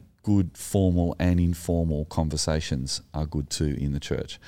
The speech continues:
Sometimes it's good to get the congregation together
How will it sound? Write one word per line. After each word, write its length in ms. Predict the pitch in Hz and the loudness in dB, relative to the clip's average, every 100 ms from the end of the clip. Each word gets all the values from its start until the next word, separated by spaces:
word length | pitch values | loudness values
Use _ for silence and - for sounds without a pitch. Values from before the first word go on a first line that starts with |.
| - | -8
Sometimes 460 | - 113 117 90 80 | -2 0 2 0 -2
it's 100 | - | -2
good 160 | 87 | -2
to 60 | 76 | 0
get 160 | 80 - | -2 -4
the 80 | |
congregation 640 | - 80 73 73 71 - 69 | -4 -2 -2 -2 -2 -2 -4
together 440 | 65 87 64 80 | 0 -2 -2 -6